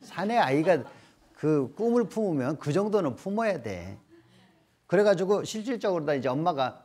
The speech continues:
아이 말을 들어보니까 맞는 거예요. 일리가 있는 얘기라 그게. 아이 얘기를 해도. 그래가지고 엄마가 "그래 그러면 그렇게 하자." 그래가지고 그 텃밭을 팔아가지고 절에다가 시주를 했어요. 그럼 어떻게 됐을까요?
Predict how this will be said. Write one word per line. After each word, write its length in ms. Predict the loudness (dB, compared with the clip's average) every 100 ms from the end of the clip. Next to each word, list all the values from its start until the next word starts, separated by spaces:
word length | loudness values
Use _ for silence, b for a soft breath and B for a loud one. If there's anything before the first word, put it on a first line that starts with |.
| -20 -16
아이 260 | 2 4 4
말을 280 | 2 0 2
들어보니까 380 | 2 2 0 -4
맞는 400 | -2 -4 -2 0
거예요. 180 | 0
일리가 280 | 2 2 2
있는 320 | 2 0 0
얘기라 360 | 0 0 -2 -2
그게. 560 | -6 -10 -8 -8 -8 -14 _ -10
아이 220 | -6 -4
얘기를 300 | -4 -4 -6
해도. 280 | -8 -10 -14 b b _
그래가지고 380 | -2 -2 0 -2
엄마가 480 | 0 0 0 -2 -6 B B
"그래 180 | -2 -2
그러면 280 | 0 -2 -2
그렇게 280 | -2 0 -2
하자." 240 | 2 2
그래가지고 800 | 2 0 -2 0 0 0 -4 -20 b b b -8
그 380 | -2 -2 -4 -14 _ _ _
텃밭을 520 | -8 -4 -2 -4 -6
팔아가지고 920 | -8 -6 -4 -4 -6 -6 -4 -4 -6 _ _ _ _
절에다가 420 | -8 -6 -4 -6
시주를 420 | -6 -8 -8 -6 -6
했어요. 440 | -6 -10 -12 -16 _ _ _ _ _ _ _ _ _ _ _ _ _ _ _ _
그럼 220 | -4 -2
어떻게 280 | -2 -2 -4
됐을까요? 540 | -4 -8 -8 -8 -8